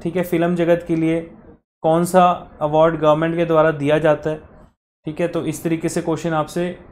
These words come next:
घुमा के क्वेश्चन एग्जाम में पूछा जा सकता है। चलिए आगे चलते हैं स्टूडेंट्स, नेक्स्ट न्यूज़ है, चाइना passes new land boundary law। बहुत इंपॉर्टेंट है। अब आपको पता है कि भारत के साथ चीन की जो बाउंड्री है,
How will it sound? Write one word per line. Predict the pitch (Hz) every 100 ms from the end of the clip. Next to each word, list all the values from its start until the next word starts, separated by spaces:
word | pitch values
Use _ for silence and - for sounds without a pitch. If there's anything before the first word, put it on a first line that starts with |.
| -
घुमा | 147 151 151 151
के | 170 175
क्वेश्चन | 175 - - 151 - 170 185
एग्जाम | 170 143 147 143
में | 151 214 214
पूछा | 160 151 131
जा | 123
सकता | - - -
है। | - - _ _ - - -
चलिए | 170 165 180
आगे | 170 175
चलते | 175 170 180
हैं | 175
स्टूडेंट्स, | 175 165 180 180
नेक्स्ट | 165 160 - 180
न्यूज़ | 165 160 151
है, | 160 165 - - - _ -
चाइना | 170 180 196 202
passes | 175 165 180 170 165
new | 170 180 185 185 165
land | 156 160 165 175 156
boundary | 143 139 131 131 131
law। | - - - - _ _ 151
बहुत | 143 151 170
इंपॉर्टेंट | 170 165 160 151 156 160
है। |
अब | 151
आपको | 151 147 165
पता | 160 160 160
है |
कि | 156
भारत | 160 147 147 156 156
के | 165
साथ | 165 156
चीन | 151 156 156
की | 151
जो | 151 156
बाउंड्री | 143 139 143 160
है, | 143